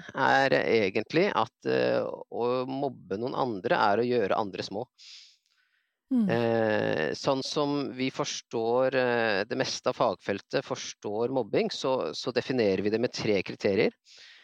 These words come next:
Speaker 1: Eh, det ene er negative handlinger. Eh, det annet er, eh, at det gjentas, det er krenkelser som gjentas. Og det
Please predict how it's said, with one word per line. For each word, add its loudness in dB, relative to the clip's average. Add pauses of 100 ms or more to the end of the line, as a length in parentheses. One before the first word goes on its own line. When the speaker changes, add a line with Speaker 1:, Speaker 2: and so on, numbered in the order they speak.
(140)
Speaker 1:
Eh, 2
det 4
ene 4
er 4
negative 0
handlinger. -2 (920)
Eh, 0 (180)
det 6
annet 2
er, 4
eh, 2 (920)
at -4
det 4
gjentas, 2
det 2
er -6
krenkelser 0
som 0
gjentas. -2 (560)
Og -2
det 0